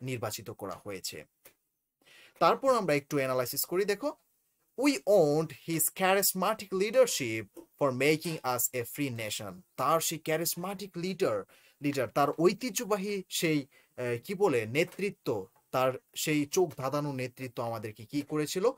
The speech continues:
একটি সুন্দর জাতি, একটি সুন্দর রাষ্ট্র আমরা পেয়েছি। "The great leader was born in seventeen March।"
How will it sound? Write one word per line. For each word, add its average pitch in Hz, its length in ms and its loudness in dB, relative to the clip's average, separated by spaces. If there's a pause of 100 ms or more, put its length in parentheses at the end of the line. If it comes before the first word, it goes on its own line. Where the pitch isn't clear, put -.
(200)
একটি 120 420 -6 (100)
সুন্দর 123 420 -6
জাতি, 131 520 -6
একটি 113 200 -14
সুন্দর 110 460 -8 (160)
রাষ্ট্র 120 420 -4
আমরা 101 180 -8
পেয়েছি। 90 460 -12 (760)
"The 156 120 0
great 226 320 4
leader 175 460 0
was 120 180 0 (160)
born 185 360 0
in 127 260 -8 (520)
seventeen 143 540 -2
March।" 104 460 -8